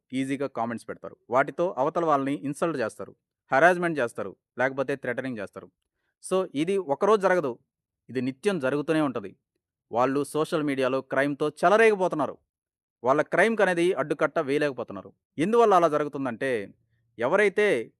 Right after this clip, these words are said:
విక్టిమ్స్ ఉన్నారో వాళ్ళు కంప్లైంట్ చేయకుండా కామ్గా ఉండిపోతున్నారు. అలా వాళ్ళు కామ్గా ఉండిపోవడం వల్ల ఈ సోషల్ మీడియా క్రిమినల్స్ అనే వాళ్ళు చెలరేగిపోతున్నారు. So, వీళ్ళు అవతల వాళ్ళని ఇన్సల్ట్ చేస్తూ, థ్రెటనింగ్స్ చేస్తూ, పోస్టింగ్స్, రీల్స్,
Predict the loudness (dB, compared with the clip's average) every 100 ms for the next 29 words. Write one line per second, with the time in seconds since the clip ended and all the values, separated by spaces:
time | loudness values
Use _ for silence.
0 | _ -14 -8 -4 -4 -2 -2 -2 -2 0
1 | 0 0 -4 -2 -2 -2 -4 -4 -4 -2
2 | 0 0 2 0 -2 -4 -8 -10 -12 _
3 | _ _ _ -4 2 2 2 -2 0 2
4 | 2 2 0 0 0 0 0 -2 0 -2
5 | -2 -6 -8 -4 -4 -2 -4 -2 -2 -2
6 | -2 -4 -2 -2 -2 -2 -4 -4 -2 2
7 | 2 2 0 0 0 -2 -8 _ _ _
8 | _ _ -2 0 0 -4 -4 -2 0 2
9 | 0 0 0 0 0 -2 -2 0 -2 -2
10 | -4 -4 -6 -10 _ _ -2 -2 0 -6
11 | -6 -2 -2 -2 -4 -4 -6 _ _ -4
12 | -2 -2 -6 -4 -4 -2 -2 -4